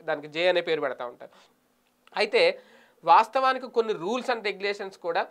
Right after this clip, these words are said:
జగన్మోహన్ రెడ్డి గారి మెప్పు పొందడానికో, లేదంటే రేపు భవిష్యత్తులో వాళ్ళ వ్యక్తిగత స్వలాభం కోసమో, పార్టీలో తమకంటూ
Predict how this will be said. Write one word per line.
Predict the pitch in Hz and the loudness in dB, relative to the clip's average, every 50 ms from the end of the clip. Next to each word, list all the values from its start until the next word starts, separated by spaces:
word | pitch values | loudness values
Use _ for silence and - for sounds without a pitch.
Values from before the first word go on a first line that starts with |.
| - _ _ _ _ _ _ _ | -10 _ _ _ _ _ _ _
జగన్మోహన్ | 151 156 170 170 208 233 233 226 226 214 226 220 | -2 -2 0 0 0 0 0 0 2 2 2 0
రెడ్డి | 214 220 202 190 | 0 -4 -6 -2
గారి | 190 220 214 214 196 | 2 2 2 2 2
మెప్పు | 175 175 170 - 208 | -2 -4 -6 -6 -8
పొందడానికో, | 196 - 185 175 175 175 175 170 165 160 156 - 165 151 - - _ _ _ _ _ _ _ _ _ _ _ _ _ - | -4 -2 0 2 2 4 6 6 4 4 0 -4 -8 -8 -8 -12 _ _ _ _ _ _ _ _ _ _ _ _ _ -4
లేదంటే | 165 180 196 214 220 226 | -2 0 0 0 0 0
రేపు | 214 202 196 196 185 | 0 0 -2 -2 -4
భవిష్యత్తులో | 160 165 175 180 - 226 208 - - 190 190 165 143 - - - _ _ _ - | -4 -2 -4 -2 -4 -6 -6 -6 -4 -2 0 0 -2 -4 -8 -18 _ _ _ 4
వాళ్ళ | 165 180 190 185 | 6 6 6 6
వ్యక్తిగత | 180 151 170 - - - 247 208 240 240 240 | 2 0 -4 -8 -8 -10 -4 -2 -2 -2 -2
స్వలాభం | 220 - - 180 170 180 180 190 190 185 180 175 170 151 | -6 -4 -2 2 6 6 6 6 6 4 0 0 -2 -4
కోసమో, | 175 170 156 - 165 156 151 139 - _ _ _ _ _ _ _ _ | -4 -4 -4 -4 -6 -6 -6 -8 -10 _ _ _ _ _ _ _ _
పార్టీలో | 170 165 185 214 - - - 233 226 214 208 220 247 - - _ _ _ _ _ _ _ _ _ _ _ _ _ _ _ - | 6 6 6 6 6 0 -6 -6 -4 0 0 0 0 -2 -8 _ _ _ _ _ _ _ _ _ _ _ _ _ _ _ -20
తమకంటూ | - - 196 180 202 214 208 233 220 220 - 233 196 - | -6 0 2 2 2 4 2 2 0 0 -2 -4 -4 -4